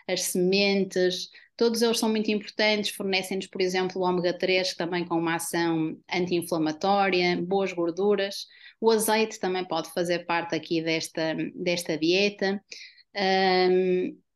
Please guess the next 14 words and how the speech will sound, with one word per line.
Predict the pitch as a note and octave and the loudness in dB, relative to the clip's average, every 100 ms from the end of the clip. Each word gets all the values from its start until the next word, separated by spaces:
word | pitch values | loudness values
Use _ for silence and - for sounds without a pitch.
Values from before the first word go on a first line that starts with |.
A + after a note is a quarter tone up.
| - | -2
também, | A#3+ A#3 A#3 | 2 4 2
por | A3+ | 2
exemplo, | G#3+ G#3 G3+ G3+ | 0 0 0 -2
as | G3+ | 0
ervas | G3+ F#3+ F#3 F#3 | 0 0 -2 0
aromáticas, | E3+ D#3+ F#3 G3 G3 - F#3+ - G3 F#3 - | 0 2 4 4 2 -4 -6 -2 -2 -2 -4
as | G#3 G#3 | -4 -4
especiarias. | - - - F3 D#3 G3 G#3 F#3+ F3+ F3 - - - - - - | -4 -8 -6 -4 -2 -2 0 2 2 0 -6 -12 -20 -20 -10 -2
Nas | A3 A3 | 0 0
especiarias | - - G3 G#3 G#3+ | -2 2 2 2 0
podemos | - G3+ G3+ | -2 -4 -4
falar, | - F#3 F#3 F3+ | -2 0 2 0
por | F#3 | 0
exemplo, | F3+ E3+ F3 F3+ F3 F3 F3 | 0 2 0 0 -2 -2 -4